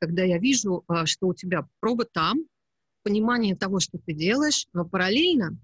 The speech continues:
в этот же примерно период ты попадаешь в Театр наций. И первая твоя постановка — это твои однокурсники.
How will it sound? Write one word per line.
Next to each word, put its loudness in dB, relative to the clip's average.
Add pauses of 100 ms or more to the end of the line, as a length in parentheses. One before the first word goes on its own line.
(540)
в 2
этот 0
же 2
примерно 0
период 0
ты -2
попадаешь -2
в -20
Театр -4
наций. -2 (1500)
И -2
первая 0
твоя -2
постановка — -2
это -4
твои 0
однокурсники. -4